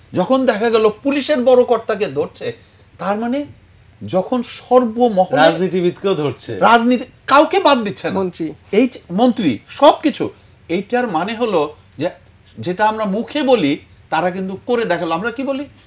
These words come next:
Speaker 1: "আইন সবার জন্য সমান।" তাই কি? আইন তো সবার জন্য সমান না।
Speaker 3: এই সমাজে।
Speaker 1: এই সমাজের সমান না। যদি সমান করতে পারতাম, তাহলে কি হতো? তারা তিন দিনে দেখিয়ে দিয়েছে, সবার বেলা সমান করার সাথে সাথে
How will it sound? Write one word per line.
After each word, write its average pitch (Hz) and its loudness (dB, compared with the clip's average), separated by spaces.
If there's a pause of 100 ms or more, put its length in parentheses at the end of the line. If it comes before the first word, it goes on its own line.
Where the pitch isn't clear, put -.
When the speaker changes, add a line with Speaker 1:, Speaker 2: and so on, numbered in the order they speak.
(180)
Speaker 1:
"আইন 262 0
সবার 208 2
জন্য 185 -4
সমান।" 113 -8 (300)
তাই 202 -6
কি? 220 -8 (440)
আইন 156 -12
তো 175 -16
সবার - -14
জন্য 208 -20
সমান 214 -20
না। - -12 (640)
Speaker 3:
এই 190 -2
সমাজে। 127 -12 (420)
Speaker 1:
এই 196 -8
সমাজের 233 -8
সমান 220 -6
না। 202 -8 (340)
যদি 294 6
সমান 277 0
করতে 233 4
পারতাম, 196 0 (420)
তাহলে 202 -4
কি 254 -6
হতো? 277 -4 (340)
তারা 196 -4 (440)
তিন 277 2
দিনে 233 2
দেখিয়ে 190 -2
দিয়েছে, 190 -2 (320)
সবার 262 4
বেলা 247 2
সমান 214 -2
করার 180 0
সাথে 196 -6
সাথে 214 -4